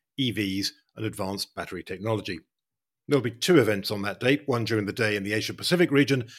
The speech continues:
and one during the day in Europe and the Americas. So you should be able to find a time to suit you wherever you are in the world.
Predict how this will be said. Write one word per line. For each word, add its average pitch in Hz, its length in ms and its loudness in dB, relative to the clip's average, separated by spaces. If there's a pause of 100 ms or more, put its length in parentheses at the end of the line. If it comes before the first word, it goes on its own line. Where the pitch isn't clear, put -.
(200)
and 156 120 0
one 147 140 6
during 110 200 2
the 104 60 -4
day 101 180 -2
in 98 80 -4
Europe 98 380 -2
and 90 100 -10
the 98 60 -6
Americas. 110 560 -2 (260)
So 151 140 4
you 139 40 8
should 160 200 4
be 127 80 4
able 107 100 0
to 98 80 -6
find 104 300 -4
a - 40 -16
time 113 220 0
to 95 80 -8
suit 98 240 -6
you 110 300 0 (200)
wherever 170 320 8
you 95 160 -2
are 85 140 -6
in 87 80 -8
the 101 80 -6
world. 98 320 -2